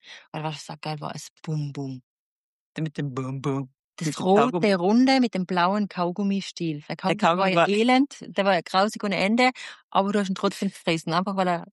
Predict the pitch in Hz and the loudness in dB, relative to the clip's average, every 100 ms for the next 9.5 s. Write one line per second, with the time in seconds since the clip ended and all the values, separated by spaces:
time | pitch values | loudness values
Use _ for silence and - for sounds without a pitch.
0 | _ 185 185 175 165 160 160 147 - 175 | _ 0 2 2 -2 -4 -4 -8 -4 -6
1 | - _ - - _ _ _ _ 170 160 | -6 _ -6 -6 _ _ _ _ -10 -8
2 | - 151 147 156 156 160 165 170 175 180 | -6 -4 -4 -4 -2 -2 0 2 4 2
3 | - 123 127 - _ _ _ - - - | 2 -2 -2 -8 _ _ _ -20 -20 -16
4 | 240 208 190 - - - 175 160 - - | -8 -6 -6 -12 -14 -12 -12 -8 -10 -10
5 | - 285 165 156 160 - 208 269 _ - | -12 -4 -2 -2 -2 -2 -4 -4 _ -12
6 | 254 - 254 165 160 165 160 - 170 160 | -12 -10 -8 -6 -6 -10 -12 -6 0 0
7 | - 160 - - - - 151 165 170 _ | -2 -6 -4 -6 -6 -4 -4 -4 -10 _
8 | 175 165 185 - 175 170 165 156 185 160 | -4 -2 -2 0 -2 0 -4 -4 -6 -4
9 | 147 160 160 147 | -4 -4 -4 -6